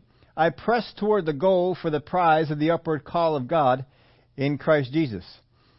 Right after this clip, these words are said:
I press toward the goal. I'm pushing ahead. I'm, I'm go-, remember the, the lady who pushed through the crowd to get to Jesus? There's some effort that's involved in pressing on. It, it doesn't just happen. You have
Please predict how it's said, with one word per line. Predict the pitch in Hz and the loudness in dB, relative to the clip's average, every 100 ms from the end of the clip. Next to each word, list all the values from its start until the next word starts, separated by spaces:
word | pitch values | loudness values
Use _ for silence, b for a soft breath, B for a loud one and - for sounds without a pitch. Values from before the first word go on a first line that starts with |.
| b | b
I | 147 | -2
press | 143 - - 208 185 - - | -2 -6 -2 0 0 -4 -10
toward | 170 180 165 | -4 -2 -2
the | 151 | 0
goal. | 170 147 - b b | 0 0 -2 b b
I'm | 165 165 | -2 -2
pushing | - 214 202 - 180 | -4 -2 -2 -2 -4
ahead. | 175 156 180 101 92 b b b | -2 0 0 -2 -6 b b b
I'm, | 147 160 147 - | 0 0 -4 -8
I'm | 139 151 | -4 -2
go-, | 160 | 0
remember | 151 170 | 0 -2
the, | 156 | -2
the | 151 139 | -2 -2
lady | 135 160 165 - b | -2 0 -2 -4 b
who | - | -6
pushed | 139 - 165 - | -6 -2 -4 -4
through | 170 | -4
the | 151 | -4
crowd | - 165 165 170 - _ _ | -2 2 2 0 -8 _ _
to | 143 | -4
get | 151 147 | -2 -2
to | |
Jesus? | 127 160 156 165 - _ b b | -2 -2 -2 -8 -14 _ b b
There's | 170 180 | -2 0
some | 160 147 | -2 -2
effort | 196 - 143 117 | -4 -2 -4 -4
that's | 123 | -4
involved | 139 123 131 127 120 | -4 0 2 2 0
in | 120 | -4
pressing | - 139 135 131 | -2 -2 -2 -4
on. | 110 78 b b b | -4 -8 b b b
It, | 147 151 | -2 0
it | 147 | 0
doesn't | 143 156 147 | 2 0 0
just | 151 156 | -4 -2
happen. | 151 - 82 87 _ _ _ _ _ _ _ _ _ _ _ - | -4 -6 -16 -18 _ _ _ _ _ _ _ _ _ _ _ -4
You | 139 | -2
have | 123 147 | 0 -2